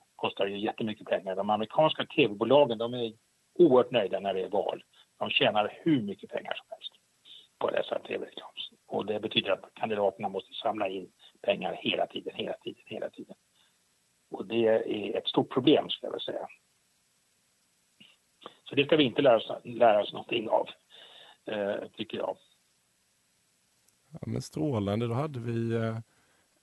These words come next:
Speaker 2: en sak vi kan lära oss av U S A och en sak vi inte behöver lära oss av dem, utan tvärtom kanske borde lära dem ett och annat om.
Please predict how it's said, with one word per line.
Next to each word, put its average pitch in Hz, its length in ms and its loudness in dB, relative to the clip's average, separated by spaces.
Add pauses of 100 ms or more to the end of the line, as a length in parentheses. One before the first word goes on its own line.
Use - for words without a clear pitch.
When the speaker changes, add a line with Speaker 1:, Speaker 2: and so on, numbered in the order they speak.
Speaker 2:
en 131 320 -2
sak 135 320 -8
vi 135 100 -6
kan 127 140 -4
lära 120 220 -4
oss 113 140 -4
av 120 120 -2
U 107 160 0
S 104 140 -6
A 110 80 2
och 113 240 0
en 107 220 0
sak - 500 -4 (680)
vi 117 240 4
inte 120 260 2
behöver 101 220 4
lära 139 220 4
oss 104 200 0
av 117 80 0
dem, 101 200 0
utan 107 280 -2
tvärtom 104 440 -4
kanske 107 280 -8
borde 104 400 -4 (580)
lära 104 380 0
dem 98 320 -4
ett - 280 -6
och - 100 -4
annat 101 480 -8
om. 101 380 -8